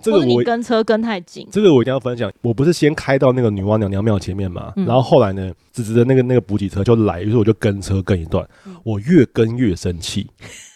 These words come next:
Speaker 1: 因为呢，那一台车的就是驾驶就是，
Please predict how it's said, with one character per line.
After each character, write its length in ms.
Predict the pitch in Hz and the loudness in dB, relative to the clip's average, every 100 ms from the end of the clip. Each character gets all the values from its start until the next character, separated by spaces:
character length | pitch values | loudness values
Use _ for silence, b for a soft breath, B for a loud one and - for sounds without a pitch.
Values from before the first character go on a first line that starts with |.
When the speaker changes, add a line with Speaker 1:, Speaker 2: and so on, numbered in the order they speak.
| B - | B -8
Speaker 1:
因 220 | 175 202 | -2 2
为 180 | 214 175 | 4 4
呢， 340 | 139 127 127 - _ _ - _ _ _ - | 2 0 -2 -10 _ _ -16 _ _ _ -4
那 140 | 170 | 0
一 40 | |
台 200 | 202 143 | 2 2
车 200 | 151 - | 0 0
的 200 | 180 160 123 _ _ | 2 2 0 _ _
就 100 | 156 | -4
是 160 | 156 143 | -4 -6
驾 260 | - 175 113 | 2 4 4
驶 220 | - 98 | 0 -6
就 140 | 95 | -2
是， 140 | 135 | -2